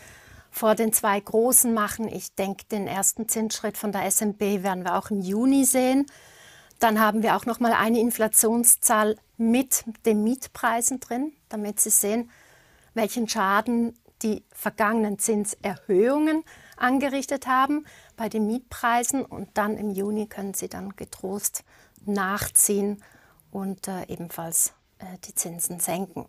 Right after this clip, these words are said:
Man muss ja auch sagen, sie haben eigentlich zwei Instrumente.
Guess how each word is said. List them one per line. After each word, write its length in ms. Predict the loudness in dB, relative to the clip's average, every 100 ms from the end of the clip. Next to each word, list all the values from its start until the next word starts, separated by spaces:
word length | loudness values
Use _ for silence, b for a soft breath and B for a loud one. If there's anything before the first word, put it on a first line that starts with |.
| -6
Man 200 | -4 -2
muss 200 | -2 0
ja 180 | 2
auch 60 | 2
sagen, 320 | 0 0 0
sie 120 | 0
haben 120 | 0 2
eigentlich 320 | 2 0 -2
zwei 280 | 0 2 2
Instrumente. 800 | 0 -2 -2 -2 0 0 0